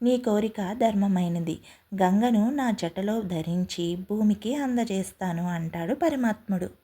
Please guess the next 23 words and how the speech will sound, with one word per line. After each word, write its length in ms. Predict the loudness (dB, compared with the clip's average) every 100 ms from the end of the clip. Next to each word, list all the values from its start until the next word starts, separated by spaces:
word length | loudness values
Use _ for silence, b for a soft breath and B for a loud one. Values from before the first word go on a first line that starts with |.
| -6
ఆ 140 | -4
తరువాత 540 | -2 -2 -2 -2 -2 -2
గంగ 500 | 0 0 0 2 2
ఆకాశం 840 | 0 0 -2 -2 -4 -4 0 0
నుండి 280 | 0 -2 -2 -2
గర్జిస్తూ 640 | -4 -4 -6 -6 -4 -4 -2
పడింది. 600 | -2 0 2 2 0 -4 B B B B
ఆమె 240 | 0 0 0
ప్రవాహం 760 | 0 0 2 0 0 -2 0
భూమిని 560 | 0 2 2 2 2 -2
ధ్వంసం 680 | -2 -4 -2 -4 -4 -6 -4
చేసేంత 540 | -6 -4 -4 -4 -4 -8
బలంగా 640 | -10 -6 -2 0 2 2
ఉంది. 400 | 4 2 2 -2 B B B B
శివుడు 460 | -2 2 4 4 2
తన 540 | 0 0 2 0 -2 -6 B B B _ 0
జటలో 480 | 0 2 0 0 0
ఆమెను 520 | 0 2 2 0 -2 -4
బంధించాడు. 760 | -2 0 0 -2 -2 -2 -4 -10 B B B
అది 180 | -2 0
కేవలం 600 | 2 4 4 4 2 0
శివుని 440 | -2 -4 0 0 -2
శక్తి 580 | -4 -8 _ -8 -8